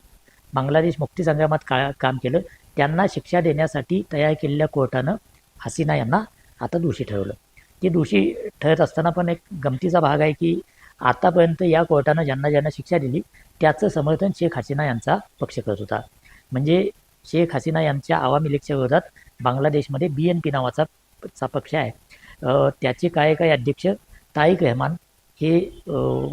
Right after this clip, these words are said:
होते आणि त्यांच्या विरोधात शेख हसीना यांच्या पंतप्रधान पदाच्या काळात त्यांच्यावर देशाच्या विरोधात काम केल्याचे आरोप ठेवून खटला चालला होता. त्यांनाही सजा झाली, तेव्हा ते लंडनमध्ये, अ, पलायन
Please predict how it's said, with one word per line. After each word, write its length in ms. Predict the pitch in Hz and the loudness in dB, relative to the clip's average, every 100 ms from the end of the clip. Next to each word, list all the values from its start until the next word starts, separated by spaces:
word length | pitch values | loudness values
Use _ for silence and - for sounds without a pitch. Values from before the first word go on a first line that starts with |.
| 135 | -4
होते 320 | 143 131 117 _ - - | 0 0 -2 _ -20 -10
आणि 240 | - 165 185 | -6 -6 -2
त्यांच्या 340 | 151 147 160 | -2 -2 0
विरोधात 320 | 190 139 135 185 _ _ _ - | 2 4 4 2 _ _ _ -4
शेख 180 | 202 139 | -2 0
हसीना 280 | 123 160 160 | 0 0 0
यांच्या 420 | 127 156 151 143 - _ - | 0 2 2 2 -4 _ -6
पंतप्रधान 460 | 131 151 143 147 | -4 0 2 0
पदाच्या 340 | 143 127 127 127 | 0 -2 -2 0
काळात 200 | 131 - - | 0 -2 -4
त्यांच्यावर 460 | 123 123 143 165 - _ _ - - - | -6 0 2 2 -2 _ _ -20 -20 -4
देशाच्या 420 | 147 170 190 190 | 0 2 2 2
विरोधात 280 | 180 160 170 - | 4 4 2 0
काम 180 | 143 147 | -2 0
केल्याचे 300 | 131 143 151 | -2 0 0
आरोप 200 | 123 123 | 0 -2
ठेवून 260 | - 190 196 | -4 -4 -4
खटला 240 | - 135 127 | -6 0 0
चालला 220 | 120 107 | 2 -2
होता. 240 | 107 156 185 _ - - _ | -2 -4 -6 _ -20 -20 _
त्यांनाही 320 | 180 175 208 202 | 2 4 4 2
सजा 240 | 160 160 | 2 4
झाली, 260 | 151 151 208 _ - | 2 2 -2 _ -4
तेव्हा 200 | 139 165 | 0 0
ते 520 | 165 - 175 180 - - | 0 -2 2 2 -2 -10
लंडनमध्ये, 920 | 208 190 165 170 180 175 165 165 160 - - 156 147 | -16 -8 0 2 2 2 2 2 0 -6 -14 -14 -6
अ, 200 | 143 139 | -2 -2
पलायन 500 | 131 143 143 143 147 | -2 0 0 0 -4